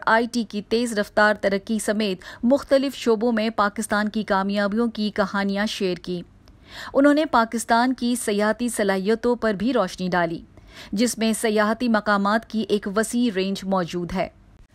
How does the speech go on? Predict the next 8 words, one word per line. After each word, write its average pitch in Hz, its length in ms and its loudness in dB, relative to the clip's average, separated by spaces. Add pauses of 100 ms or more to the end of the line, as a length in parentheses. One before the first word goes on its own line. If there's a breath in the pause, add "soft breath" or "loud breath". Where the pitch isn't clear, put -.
(380 soft breath)
कौंसल 277 380 2
जनरल 269 380 2
ने 247 240 0
वस्त 240 340 -2
मगरबी 226 540 0
रियासतों 208 480 -2
के 202 120 -4
साथ 196 400 -2